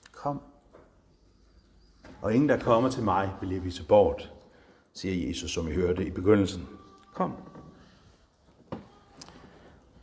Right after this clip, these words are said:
Det begynder ved din dåb. Befalingen om at gøre, gå ud og gøre alle folkeslag til mine disciple ved at døbe dem. Det begynder ved din dåb,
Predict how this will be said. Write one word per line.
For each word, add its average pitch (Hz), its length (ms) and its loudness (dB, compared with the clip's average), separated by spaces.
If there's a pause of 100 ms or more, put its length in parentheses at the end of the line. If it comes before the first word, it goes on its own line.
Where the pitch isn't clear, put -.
(760)
Det 131 100 8
begynder 190 280 12
ved 170 200 6
din 185 340 6
dåb. 107 360 2 (960)
Befalingen 139 540 8
om 110 140 0
at 107 100 0
gøre, 113 200 4 (420)
gå 123 120 6
ud 123 220 8
og 101 140 4
gøre 107 160 4
alle 123 140 4
folkeslag 113 600 2
til 104 300 -6
mine 123 200 0
disciple 101 420 -4
ved 113 160 0
at 92 140 -4
døbe 95 340 -4
dem. - 380 -2 (520)
Det 110 80 6
begynder 165 300 12
ved 160 100 8
din 196 320 8
dåb, 101 340 6